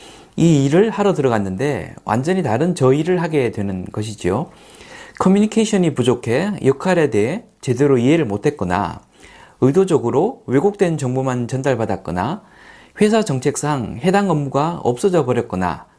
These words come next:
등의 이유가 있을 수 있습니다. 둘째는 인간관계입니다. 상사가 스타일상 나랑 전혀 맞지 않거나 성격에 문제가 있거나 팀원들의 전문성이 심하게 떨어지거나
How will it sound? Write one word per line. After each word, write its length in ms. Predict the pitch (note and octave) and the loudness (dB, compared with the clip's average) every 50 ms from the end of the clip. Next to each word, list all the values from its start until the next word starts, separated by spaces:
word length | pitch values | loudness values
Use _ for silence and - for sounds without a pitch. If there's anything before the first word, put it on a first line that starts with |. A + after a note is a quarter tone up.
| _ - | _ -2
등의 260 | D#3 E3 F3+ F3 C3 | 0 2 2 2 2
이유가 460 | A#2 B2+ C3+ C3 C3+ A#2+ G#2+ F#2+ E2+ | 0 0 0 0 0 0 0 0 -2
있을 200 | F#2+ B2+ - B2+ | -4 -4 -6 -6
수 140 | - - - | -6 -8 -8
있습니다. 640 | E2+ - - - F2+ D#2+ - - - - - - - _ _ _ _ _ _ _ _ _ _ _ | -10 -8 -8 -8 -8 -8 -8 -10 -10 -12 -12 -16 -18 _ _ _ _ _ _ _ _ _ _ _
둘째는 600 | - C#3+ D3+ D3 E3 F#3 F3+ D#3 C#3 C#3+ D3+ - - - _ _ - | 2 2 2 4 4 4 4 2 0 0 -2 -6 -10 -14 _ _ 0
인간관계입니다. 1000 | B2 B2 B2+ C3+ C#3 D3 D#3+ D#3 D3+ D3 B2+ A2 F#2+ F2 - - - - - - _ _ _ - - - - _ | 2 2 4 2 2 0 -2 -2 0 -2 -2 -2 -2 -4 -4 -8 -10 -10 -12 -18 _ _ _ -20 -20 -20 -20 _
상사가 440 | - - G3 G#3 G#3 A#3 A3 F#3+ F#3 | -4 2 2 4 4 4 4 2 0
스타일상 680 | F3 - - A3 G#3 F3+ F3 - D3+ D#3 D3+ C3 A2 G#2 | 0 0 0 0 2 2 0 0 -2 -2 -2 -2 -2 -2
나랑 280 | A#2+ C#3+ E3+ F3 D#3+ | 0 0 0 0 -2
전혀 280 | D3+ - A#2 B2 C3+ C3+ | -2 0 0 2 2 2
맞지 280 | A2+ G#2+ A#2 - E3 B2+ | 2 0 0 0 -2 -4
않거나 500 | G#2 G2 - A2 G2+ A2 C3+ F#3 A#3 - - - - - - - _ | -4 -4 -6 -6 -4 -4 -4 -6 -6 -10 -18 -20 -20 -20 -20 -20 _
성격에 400 | - - G3+ G3 G#3+ G3+ F#3+ F3 | -2 -2 0 2 2 4 4 4
문제가 400 | C#3+ C3 C3+ D3 D#3+ F3 D#3+ C#3 A2+ | 4 2 0 2 2 2 4 4 2
있거나 520 | - - G2+ G2 G2 G#2+ D3 G#3+ - - - _ _ _ _ _ _ | 0 -2 -4 -2 0 0 -2 -2 -4 -8 -16 _ _ _ _ _ _
팀원들의 540 | - - A3 A3 A3+ A3 G#3 G#3 F#3 D#3+ - | -2 0 2 2 2 4 4 4 4 4 2
전문성이 720 | - A#2+ A2+ A#2 A2+ A#2 - D#3 D3 C#3+ C#3 C3 B2 B2+ | 0 -2 -2 -2 -4 -4 -4 -4 -4 -4 -4 -4 -4 -6
심하게 480 | B2 - G3 F#3+ G3+ G3 F3 E3+ D#3+ E3 | -6 -4 -2 0 0 0 0 0 0 2
떨어지거나 720 | G3 G3 F#3+ C3+ B2 A#2 F#2+ G2+ F#2 E2+ F2 A2+ F#3 B3 | 2 2 4 2 2 0 0 0 0 0 -2 -2 -4 -6